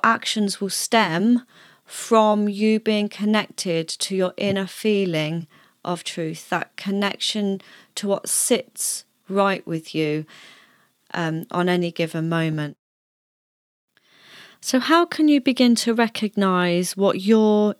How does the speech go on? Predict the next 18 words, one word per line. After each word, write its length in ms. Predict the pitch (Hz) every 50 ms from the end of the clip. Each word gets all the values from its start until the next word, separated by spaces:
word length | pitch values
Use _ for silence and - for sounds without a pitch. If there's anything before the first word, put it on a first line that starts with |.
| _
individual 1000 | - 214 208 202 202 190 - 202 180 - 180 180 175 - 180 175 170 165 170 165 -
truth 520 | - - - - 180 165 160 156 - - -
is? 360 | 170 147 - - - - - - - - - - - - - - - - _ _ -
Uh, 240 | 196 202 202 208
one 220 | 208 226 262 277 285
of 160 | 294 254 -
the 60 | 254
best 380 | 247 - 254 247 240 - - -
ways 340 | 220 214 202 208 202 - -
of 140 | 190 180
recognising 800 | - 185 190 - - - - 190 185 175 170 165 - - 165 156
it 180 | 151 151 - -
is 220 | 185 185 180 -
by 200 | - - 185 185
following 520 | 180 - - 208 196 190 185 180 180 175
your 160 | 175 175 175 175
heart. 720 | 165 - 175 196 196 214 226 233 - - - - - - - - - - - - - - - -
Um, 800 | - 208 208 208 208 208 202 202 202 202 196 196 196 196 190 -